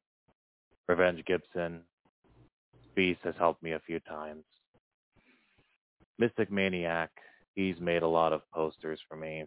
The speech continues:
for the pay-per-view, so I give him a lot of credit. And, uh, the guys that I have is, they're just phenomenal. And I'm always looking for more talent.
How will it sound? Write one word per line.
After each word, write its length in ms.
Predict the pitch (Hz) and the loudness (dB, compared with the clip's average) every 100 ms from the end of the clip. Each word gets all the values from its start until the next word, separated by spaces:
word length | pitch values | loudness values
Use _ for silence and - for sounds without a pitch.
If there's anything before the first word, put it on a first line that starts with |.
| - | -10
for 320 | 80 76 73 | -6 -4 -6
the 80 | 73 - | -8 -6
pay-per-view, 640 | 78 73 71 73 76 73 - | -4 -4 -6 -4 -2 -4 -6
so 340 | 82 78 78 80 _ _ _ - | -2 0 0 -2 _ _ _ -2
I 80 | |
give 200 | 87 85 | 2 2
him 120 | 82 78 | 0 -2
a 60 | |
lot 200 | 76 76 | 0 0
of 80 | 73 | -2
credit. 420 | - 76 71 73 69 _ _ _ _ _ _ _ _ _ _ _ _ _ _ _ _ _ _ - | -2 -2 0 -4 -8 _ _ _ _ _ _ _ _ _ _ _ _ _ _ _ _ _ _ -6
And, 280 | 82 80 78 | -4 -2 2
uh, 400 | 78 76 76 76 - - _ - | 4 6 4 2 -4 -14 _ 0
the 80 | |
guys 320 | 82 90 87 85 | 4 6 4 2
that 100 | 87 | 0
I 140 | 82 | 0
have 400 | 80 80 80 78 | -2 -4 -4 -4
is, 120 | 76 73 _ _ _ _ _ _ _ | -8 -10 _ _ _ _ _ _ _
they're 160 | 87 87 | 2 2
just 240 | - 80 - - | 2 -4 -6 -10
phenomenal. 720 | - 76 76 73 - - - - _ _ _ _ _ _ _ _ _ _ - | -6 -2 -2 -2 -8 -10 -10 -14 _ _ _ _ _ _ _ _ _ _ -6
And 480 | 85 80 78 78 78 - _ - | 0 0 0 -2 -8 -14 _ 0
I'm 200 | 85 85 | 2 4
always 260 | 87 87 82 | 4 4 2
looking 240 | 87 87 82 | -4 -6 -10
for 80 | 82 | -8
more 220 | 80 80 | -4 -4
talent. 500 | - 85 76 73 69 | -2 -4 -4 -6 -12